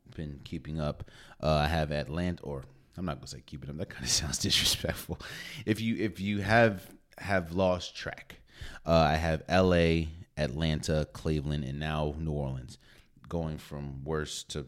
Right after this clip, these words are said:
all the way up to best. Um, New Orleans.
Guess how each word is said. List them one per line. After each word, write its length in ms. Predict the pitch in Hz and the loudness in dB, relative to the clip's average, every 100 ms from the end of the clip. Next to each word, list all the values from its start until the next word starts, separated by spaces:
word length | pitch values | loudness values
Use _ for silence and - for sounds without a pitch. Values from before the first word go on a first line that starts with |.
| - _ _ _ 55 - - - | -12 _ _ _ -20 -20 -20 -12
all 100 | 73 | -8
the 80 | |
way 100 | 80 | -4
up 100 | 80 | -4
to 80 | - | -6
best. 340 | 69 - - - - | -12 -12 -14 -16 -8
Um, 520 | 117 113 101 90 80 - _ _ - - - - - | 0 2 4 2 -2 -8 _ _ -10 -10 -16 -10 2
New 140 | 131 | 4
Orleans. 540 | 143 117 71 - - | 6 4 2 -6 -12